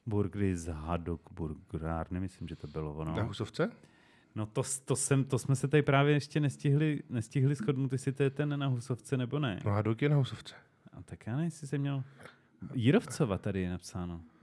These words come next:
Speaker 1: Tak co to, co jsem to měl? Co jsem to měl k jídlu? No nevím, už to tady asi
Speaker 2: Jírovco-,
Speaker 1: nevíš.
Speaker 2: no to je jedno.
Speaker 1: No.
Speaker 2: Já jsem dneska měl pizzu z, z hospody Stará škola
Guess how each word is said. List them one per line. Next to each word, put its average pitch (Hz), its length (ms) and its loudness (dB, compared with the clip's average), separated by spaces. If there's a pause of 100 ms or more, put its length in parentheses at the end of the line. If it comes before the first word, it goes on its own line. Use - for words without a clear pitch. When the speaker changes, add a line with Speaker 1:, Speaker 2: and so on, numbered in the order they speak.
(180)
Speaker 1:
Tak 92 160 -8
co - 100 -8
to, 147 160 -4
co - 160 -14
jsem 160 160 -2
to 170 100 -4
měl? 117 320 -2 (140)
Co 113 60 -12
jsem 127 160 -8
to 160 80 -8
měl 170 180 -4
k - 120 -16
jídlu? 95 240 -10 (880)
No 104 100 -10
nevím, 78 320 -12
už - 80 -18
to - 120 -16
tady 104 140 0
asi 95 100 0
Speaker 2:
Jírovco-, 101 340 0
Speaker 1:
nevíš. - 20 6
Speaker 2:
no 170 60 8
to 202 100 6
je 190 60 8
jedno. 113 260 2 (100)
Speaker 1:
No. 104 240 -2
Speaker 2:
Já 107 140 -4
jsem 127 120 0
dneska 117 220 0
měl 120 140 2
pizzu 123 420 -4 (800)
z, 110 180 -2 (460)
z 104 160 -4 (640)
hospody 113 460 -2
Stará 110 300 -2
škola 110 500 -2